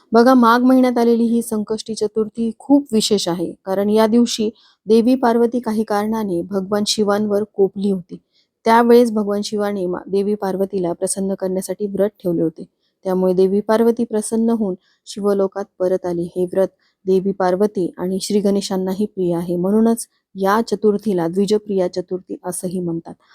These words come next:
असे मानले जाते की जो कोणी या दिवशी गौरी आणि गणेशांची पूजा करतो त्याच्या सर्व मनोकामना पूर्ण होतात आणि त्यांचे सर्व संकट दूर होतात.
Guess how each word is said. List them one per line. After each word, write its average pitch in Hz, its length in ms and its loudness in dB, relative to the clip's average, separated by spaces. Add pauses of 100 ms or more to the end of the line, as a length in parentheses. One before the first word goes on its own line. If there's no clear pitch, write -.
(200)
असे 202 220 2
मानले 226 360 4
जाते 214 360 -4
की 190 160 -8
जो 220 180 2
कोणी 226 360 0
या 220 80 0
दिवशी 208 380 -2
गौरी 196 420 2
आणि 214 180 -2
गणेशांची 196 600 -4
पूजा 185 240 -4
करतो 190 320 -8 (380)
त्याच्या 196 220 -6
सर्व 202 380 0
मनोकामना 202 520 0
पूर्ण 208 300 -2
होतात 196 340 -4
आणि 180 240 -6
त्यांचे 185 340 -4 (340)
सर्व 202 300 2
संकट 190 420 -4
दूर 185 260 0
होतात. 156 240 -10